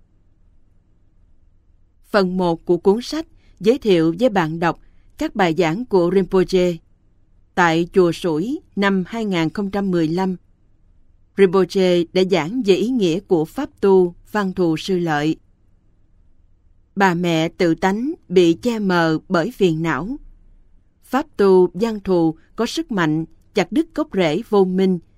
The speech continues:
và khai mở trí tuệ cho ta nhận ra bà mẹ tự tánh. Tiếp tục chủ đề tánh không này, trong bài giảng ở Nga năm hai nghìn không trăm mười lăm, Rinpoche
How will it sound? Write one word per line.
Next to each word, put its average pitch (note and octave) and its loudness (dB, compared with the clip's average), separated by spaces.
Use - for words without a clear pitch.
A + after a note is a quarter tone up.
và F3 0
khai A#3+ -4
mở F3 0
trí A#3 -4
tuệ E3 0
cho G3+ -4
ta G3 -4
nhận F3+ 0
ra F#3 -2
bà F#3 -2
mẹ D#3 -2
tự D#3+ -2
tánh. F#3 -6
Tiếp D#4 2
tục F3+ 0
chủ F#3 4
đề F3+ 0
tánh G3 -4
không F#3+ -4
này, E3 0
trong B3 0
bài F3 0
giảng F3+ 0
ở F#3 2
Nga G3+ -2
năm F3+ 0
hai A3 -6
nghìn E3 0
không G3+ -6
trăm G3+ -2
mười E3+ 2
lăm, F#3 -2
Rinpoche F3+ 2